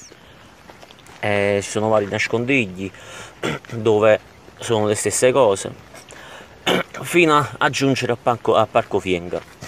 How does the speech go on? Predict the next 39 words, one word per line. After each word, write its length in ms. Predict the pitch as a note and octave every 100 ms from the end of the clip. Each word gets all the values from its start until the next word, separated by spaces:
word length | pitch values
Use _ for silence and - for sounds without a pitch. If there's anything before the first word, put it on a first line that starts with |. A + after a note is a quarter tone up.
| - - -
dove 520 | A2 A2+ G#2 G#2+ G#2
sotto 320 | G2+ B2 -
alle 160 | A2 B2
mura 340 | A#2+ G#2+ G#2 - -
c'è 220 | - A#2 G#2+
un, 680 | G#2 G2+ G2+ G2+ G2+ G2+
una 140 | G2 G#2
vecchia, 440 | A2 - - G2+ G2 G2 G2 G2
una 180 | G2+ G2+
vecchia 300 | G#2 G#2+ -
stanza 500 | G2+ - G2+ G2 F#2
forse 280 | - G2+ -
usata 220 | - G2+ F#2+
per 120 | G2+
le 120 | A#2+
stalle, 420 | - G#2+ G#2 G#2
che 80 | G2
è 40 |
lo 100 | G2+
stesso 340 | G2 G#2 - F#2+
viene 260 | F#2+ G2
riempito 320 | F#2+ G2+ F#2+ F#2+
di 100 | F#2
spazzatura, 680 | - G#2 - B2 G#2+ G2+ - - - - - - - -
<clears throat> 840 | - - - - - - - -
che 160 | - B2+
poi, 300 | C#3+ C3 A#2+ - A#2 - - - - -
poi 240 | A#2+ A#2+ G#2+
continuando 600 | G#2+ G#2 A2+ A#2+ A#2 A2
ancora 240 | A2 G#2+
avanti 580 | G#2 A2 A2 G#2 G#2 F#2+ - -
c'è 180 | -
un'altra 320 | G#2+ A2 - G#2+
stradina 540 | - A#2+ A#2 A2 G2
che 80 | G2+
incomincia 320 | G2 G2+ G2
a 40 |
scendere 380 | G2+ A2 G2 G2
giù 280 | F#2+ G#2 G2